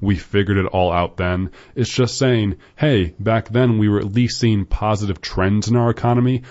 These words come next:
Well, what happened now if we were seeing those same positive trends? Again, unfortunately, over the past fifty years, we haven't seen those at all.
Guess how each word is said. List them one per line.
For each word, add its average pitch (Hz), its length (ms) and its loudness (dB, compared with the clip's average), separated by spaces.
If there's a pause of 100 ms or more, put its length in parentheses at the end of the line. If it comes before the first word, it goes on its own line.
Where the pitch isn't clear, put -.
(120)
Well, 143 120 2
what 139 140 0
happened 113 560 0
now 107 360 0
if - 120 -4
we 95 100 0
were 90 120 0
seeing 98 320 0
those 85 200 0
same 87 240 0
positive 80 440 -4
trends? - 460 -8 (180)
Again, 87 420 0
unfortunately, 90 440 -2
over 80 80 -6
the 80 60 -8
past 85 280 -2
fifty 85 240 -8
years, 80 260 -4
we 78 180 -8 (280)
haven't 104 320 0
seen 85 240 -2
those 76 420 -4
at 78 160 -6
all. 87 340 0